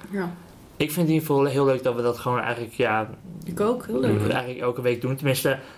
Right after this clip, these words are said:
Speaker 2: afgelopen week even niet. Jullie waren even in Frankrijk op vakantie, maar goed, dat moet ook gewoon kunnen.
Speaker 1: <laughs>
Speaker 2: Ja, maar, maar dat we het eigenlijk gewoon wel redelijk vast in de, in de week zo, een beetje zo, zo hebben gepland. En, en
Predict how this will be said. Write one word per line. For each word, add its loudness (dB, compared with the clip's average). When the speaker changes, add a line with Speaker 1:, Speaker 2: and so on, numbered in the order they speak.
Speaker 2:
afgelopen 2
week 2
even 2
niet. 2
Jullie 2
waren 2
even 0
in -4
Frankrijk 0
op -2
vakantie, 0
maar 4
goed, 0
dat 0
moet 2
ook 2
gewoon 2
kunnen. 2
Speaker 1:
<laughs> 4
Speaker 2:
Ja, 2
maar, 2
maar 2
dat 2
we 0
het -6
eigenlijk -2
gewoon 2
wel 4
redelijk 0
vast -2
in -4
de, 2
in -2
de 2
week 4
zo, 2
een 0
beetje 2
zo, 4
zo 4
hebben 0
gepland. 0
En, -2
en -4